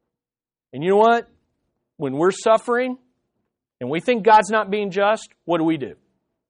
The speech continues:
"God?" We, we try to take God to court. We do the same thing. So let's take a look at it. Here's what we're gonna do. Well, here's what he says. Look at Job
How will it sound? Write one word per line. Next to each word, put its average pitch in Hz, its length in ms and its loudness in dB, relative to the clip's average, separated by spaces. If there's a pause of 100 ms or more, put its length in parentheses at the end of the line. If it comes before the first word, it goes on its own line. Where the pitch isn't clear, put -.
(480)
"God?" 135 300 -2 (1300)
We, 131 120 -8 (140)
we 143 140 -6
try 143 240 -6
to - 20 -10
take 147 220 -10
God 120 220 -10
to 139 40 -20
court. - 320 -14 (500)
We 226 140 -2
do 359 240 2
the 349 140 -2
same 302 340 -6
thing. 262 320 -4
So 196 160 0
let's 214 180 2
take 190 180 -2
a 175 40 0
look 156 220 -2
at 101 140 -12
it. - 40 -20 (640)
Here's 196 180 0
what 202 160 6
we're 185 120 0
gonna 165 260 -4
do. 101 60 -14 (760)
Well, 151 140 0
here's 170 200 2
what 175 140 0
he 175 60 -6 (100)
says. 101 180 -8 (720)
Look 185 160 0
at 196 100 -2
Job 185 340 6